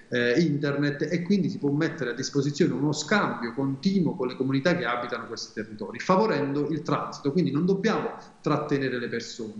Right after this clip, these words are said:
dobbiamo agevolare il passaggio continuo. È un po', Celestino, se mi consenti, eh, la, la vecchia teoria keynesiana della moneta, eh, più gira velocemente la moneta più genera ricchezza.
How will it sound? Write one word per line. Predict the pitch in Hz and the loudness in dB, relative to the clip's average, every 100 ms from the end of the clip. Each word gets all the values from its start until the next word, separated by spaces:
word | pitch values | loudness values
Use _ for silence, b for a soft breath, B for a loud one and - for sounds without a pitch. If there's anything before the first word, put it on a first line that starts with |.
| - | 0
dobbiamo | 160 165 180 143 135 | 2 4 2 0 -2
agevolare | 160 143 170 180 185 165 160 170 170 - - | -2 2 2 2 0 0 0 -2 -4 -8 -6
il | 151 | -4
passaggio | - 156 185 151 | -2 0 0 2
continuo. | 139 127 - 123 110 107 | 0 -2 -2 -4 -4 0
È | |
un | 170 175 | 4 4
po', | 208 | 4
Celestino, | 170 147 - 139 | 0 -2 -2 -4
se | 123 | -6
mi | 127 | -8
consenti, | 135 135 156 127 120 | -10 -2 -2 -2 -8
eh, | - - - 120 | -16 -20 -8 -4
la, | 120 120 | 0 2
la | 120 | 2
vecchia | 139 143 139 | 2 2 2
teoria | 135 139 147 | 2 2 2
keynesiana | 143 139 135 143 143 | 0 -2 -2 0 0
della | 135 131 | 2 0
moneta, | 123 123 113 104 107 - - | -2 -4 -6 -10 -14 -14 -8
eh, | 127 123 117 117 113 - | -4 -4 -4 -6 -8 2
più | 185 170 | 4 4
gira | 165 180 | 2 2
velocemente | 170 160 147 151 147 | 2 0 -2 -2 -2
la | 147 143 | -2 0
moneta | 156 165 | 2 2
più | - 139 139 135 131 131 | 0 0 0 0 0 0
genera | 147 147 143 139 | 2 2 2 0
ricchezza. | 139 - 117 - - | -2 -4 -4 -6 -12